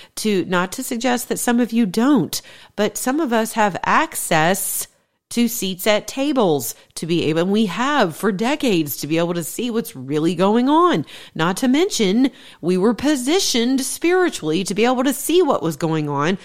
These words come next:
to be able to tell you what's going on,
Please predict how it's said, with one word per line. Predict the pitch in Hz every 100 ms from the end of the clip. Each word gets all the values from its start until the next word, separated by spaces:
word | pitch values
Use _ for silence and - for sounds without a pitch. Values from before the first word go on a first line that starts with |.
| -
to | -
be | 180
able | 202 220
to | 277
tell | - - 311 330
you | 254 370 415
what's | 277 175 -
going | - 160 143 131
on, | 67 -